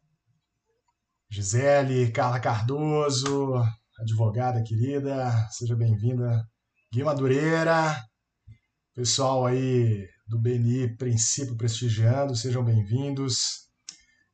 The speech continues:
É, Franklin, eu comecei essas lives no domingo agora, então a partir de, de, de domingo, desde domingo, eu vou fazer lives todos os dias às dezoito e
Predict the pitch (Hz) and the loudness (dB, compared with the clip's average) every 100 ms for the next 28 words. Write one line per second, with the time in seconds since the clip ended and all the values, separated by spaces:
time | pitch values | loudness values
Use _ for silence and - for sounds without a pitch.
0 | 113 117 123 123 120 120 120 117 110 107 | -2 0 2 2 2 2 0 0 -2 -4
1 | - 139 151 147 151 151 151 127 - _ | -2 0 0 -4 -4 -2 -4 -6 -12 _
2 | _ _ _ _ _ - - - 110 131 | _ _ _ _ _ -20 -20 -14 -8 -2
3 | 117 - 147 135 123 110 127 139 127 120 | 0 2 2 2 0 2 4 2 2 0
4 | 113 - - 127 131 127 147 131 120 135 | 0 -4 -4 -4 -2 -2 -2 -2 0 2
5 | 147 151 151 120 - _ _ - - _ | 2 2 0 -6 -14 _ _ -20 -20 _
6 | 110 110 120 127 127 120 117 117 113 - | -6 -2 0 0 2 0 0 0 0 -2
7 | 135 120 113 - _ _ - 113 117 117 | -4 -2 -2 -4 _ _ -6 0 2 4
8 | 113 104 110 104 131 127 135 143 127 156 | 2 0 -2 -2 -2 -2 -2 -4 -4 -4
9 | 151 135 131 131 147 156 160 151 - _ | -4 -4 -2 -2 -2 -2 -2 -4 -12 _
10 | _ _ _ _ 101 113 131 123 127 127 | _ _ _ _ -8 -4 0 0 2 2
11 | 135 127 131 - 139 151 135 120 107 120 | 0 -2 -4 -6 -6 -8 -4 -2 2 2
12 | 135 117 127 117 110 107 127 135 131 117 | 2 2 2 0 -2 -2 0 0 -2 -6